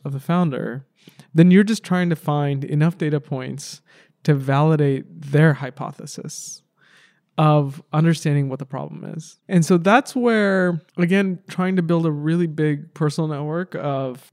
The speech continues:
really great people in all sorts of sectors so that you can just get on the phone with them and ask is important. And this also helps, you know, when you're focused as a firm on consumer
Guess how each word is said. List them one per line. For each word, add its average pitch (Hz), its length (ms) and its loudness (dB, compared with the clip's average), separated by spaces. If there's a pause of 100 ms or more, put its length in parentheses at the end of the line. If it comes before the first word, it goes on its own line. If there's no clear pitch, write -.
really 156 340 2
great 156 380 -2
people 175 440 -2
in 127 360 -6 (100)
all 147 160 -4
sorts 165 280 -2
of 160 80 -8
sectors 196 480 -6
so 160 160 -4
that 151 260 -2 (500)
you 180 100 4
can 175 140 4
just 160 140 0
get 156 120 4
on 151 120 2
the 143 60 -2
phone 151 280 2
with 190 140 2
them 208 240 -2
and 151 200 -2
ask - 560 -6 (800)
is 170 140 2
important. 185 540 -2 (160)
And 175 160 0
this 214 120 -2
also 208 300 2
helps, 165 560 0 (120)
you 156 120 -4
know, 135 140 -4
when 135 240 -4
you're 139 120 -2
focused 156 580 -2
as 139 140 -10
a 135 60 -8
firm 175 440 -2
on 139 600 -6 (640)
consumer 151 880 -4